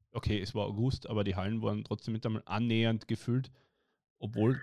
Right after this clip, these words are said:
kein Corona war. Warum nimmt man das in, ja, in nordeuropäischen Ländern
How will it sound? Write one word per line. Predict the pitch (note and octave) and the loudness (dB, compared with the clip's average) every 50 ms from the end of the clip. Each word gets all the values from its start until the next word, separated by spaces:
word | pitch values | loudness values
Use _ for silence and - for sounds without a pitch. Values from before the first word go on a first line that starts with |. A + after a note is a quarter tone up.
| - - | 2 2
kein | G#2 G#2 A#2 | 2 2 2
Corona | A#2 B2+ A2+ A2+ A#2+ B2 A#2+ | 2 2 2 2 4 4 4
war. | A#2 A#2+ - A2+ | 4 4 4 4
Warum | A#2 A2+ C3 C#3 | 4 4 4 4
nimmt | C#3+ D3+ D3+ - | 4 4 4 2
man | C#3 A#2 | 2 2
das | A#2+ B2 C3 - - _ _ _ _ _ _ _ | 2 2 0 -2 -12 _ _ _ _ _ _ _
in, | - A#2+ A2+ A2+ A2+ A2+ A2 A2+ A#2 A#2 A#2+ A#2 A2+ A2 A2+ B2 A#2+ B2 C3 - - - | -2 0 2 2 4 2 2 2 0 -2 -4 -6 -6 -6 -8 -8 -8 -10 -12 -16 -16 -6
ja, | - A2 A#2 B2+ | -2 0 2 2
in | A#2+ A#2 A2+ A2 G#2+ G#2+ | 2 2 0 0 0 0
nordeuropäischen | G#2 G#2 A2 B2+ - - B2 A2+ A#2+ A2+ A#2 A2+ B2 B2 - B2+ | 2 2 2 2 2 0 0 0 0 0 0 -2 -2 -2 -2 0
Ländern | A2+ G#2+ A2 A#2 B2 A#2+ A#2+ A#2+ | 0 0 2 2 0 0 -2 -4